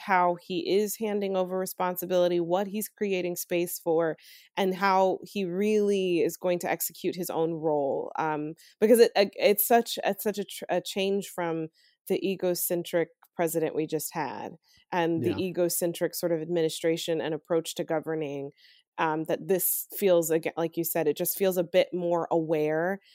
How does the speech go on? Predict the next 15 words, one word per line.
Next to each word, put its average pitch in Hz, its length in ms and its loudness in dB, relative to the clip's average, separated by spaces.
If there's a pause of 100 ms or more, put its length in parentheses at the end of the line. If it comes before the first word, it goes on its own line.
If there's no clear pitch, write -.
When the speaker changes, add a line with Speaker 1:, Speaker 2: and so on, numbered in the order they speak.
(160)
Speaker 1:
that, 156 480 0
um, 143 500 -4 (160)
you 196 140 2
know, 175 160 2
of 185 200 2
the, 196 200 2 (160)
of 185 160 4
his 208 180 4
own 180 280 0
impermanence, 160 840 -6
I 143 80 -2
would 147 160 -4
say. 147 380 -4
Um, 135 200 -2
Speaker 2:
Mm-hmm. 135 180 -2